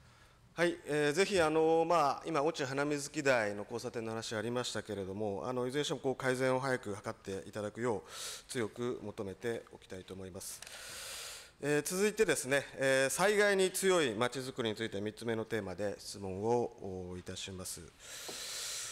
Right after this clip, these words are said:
えー、今年は九月九日の台風十五号、十月、う、十二日の台風十九号、そして十月二十五日の大雨と、度重なる災害に見舞われました。えー、スライドを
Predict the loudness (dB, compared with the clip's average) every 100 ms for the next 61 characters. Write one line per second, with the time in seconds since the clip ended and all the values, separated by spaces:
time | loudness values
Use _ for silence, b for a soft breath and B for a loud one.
0 | B B B B B B B 6 8 8
1 | 6 4 0 -6 -6 -6 -4 0 2 4
2 | 4 4 2 2 2 2 4 4 4 4
3 | 2 0 -2 2 4 4 2 0 -8 -16
4 | -8 -4 0 0 2 2 2 4 4 2
5 | 2 2 2 2 0 0 -2 -2 -4 -6
6 | -4 -4 -2 2 4 4 0 B B -2
7 | 2 2 2 2 4 2 4 4 2 2
8 | 4 6 4 2 0 -2 -14 -4 0 2
9 | 2 4 4 2 2 0 0 0 -2 0
10 | 0 -2 -2 -4 -10 B B B B B
11 | 2 4 6 4 6 6 4